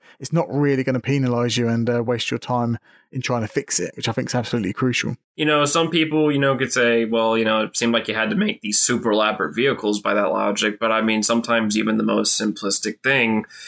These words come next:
Speaker 2: could, you know, achieve things you'd never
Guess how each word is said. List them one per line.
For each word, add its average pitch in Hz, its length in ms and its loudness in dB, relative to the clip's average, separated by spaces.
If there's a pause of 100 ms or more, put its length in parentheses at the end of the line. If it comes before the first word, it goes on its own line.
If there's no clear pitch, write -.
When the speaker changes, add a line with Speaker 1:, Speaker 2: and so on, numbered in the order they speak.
(360)
Speaker 2:
could, 113 480 2
you 110 80 2
know, 107 220 4
achieve 107 760 2
things 110 440 2
you'd 104 260 0
never 104 580 0